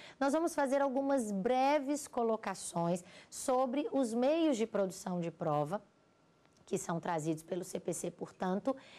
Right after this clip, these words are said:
e que são novidades pra nós ou que são modernizações do que já conhecíamos.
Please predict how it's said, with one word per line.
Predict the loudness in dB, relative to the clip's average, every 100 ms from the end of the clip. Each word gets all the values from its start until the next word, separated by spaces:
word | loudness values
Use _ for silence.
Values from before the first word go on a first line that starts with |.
| -6 2
e | 2
que | 2 2 2 2
são | -4 -2 2
novidades | 2 0 0 2 0 -4 -4
pra | -2 0
nós | 2 2 0 0
ou | -2
que | -2
são | -4 -4
modernizações | 0 2 4 2 2 0 2 2 0 -2 -2 -2 -2 -6 -20 -8
do | -2 0
que | 0
já | 0 2 0 -4 _
conhecíamos. | -4 -2 -2 -4 -8 -10 -12 -18 -20